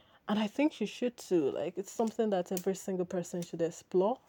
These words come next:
Don't wait for society or don't wait for somebody to tell you, "Oh, you can't speak in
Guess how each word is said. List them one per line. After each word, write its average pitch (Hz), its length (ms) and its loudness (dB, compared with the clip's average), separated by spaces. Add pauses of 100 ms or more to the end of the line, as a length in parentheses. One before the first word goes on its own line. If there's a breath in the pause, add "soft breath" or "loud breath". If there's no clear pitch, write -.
(560 loud breath)
Don't 190 180 6
wait 175 260 4
for 156 640 -2
society 175 960 -2
or 170 140 -2
don't 185 180 0
wait 180 220 -2
for 170 540 0 (360 loud breath)
somebody 196 380 6
to 185 480 0
tell 196 220 4
you, 180 300 0
"Oh, 170 180 4
you 170 200 -6
can't 185 300 -4
speak - 500 -10
in 165 180 -4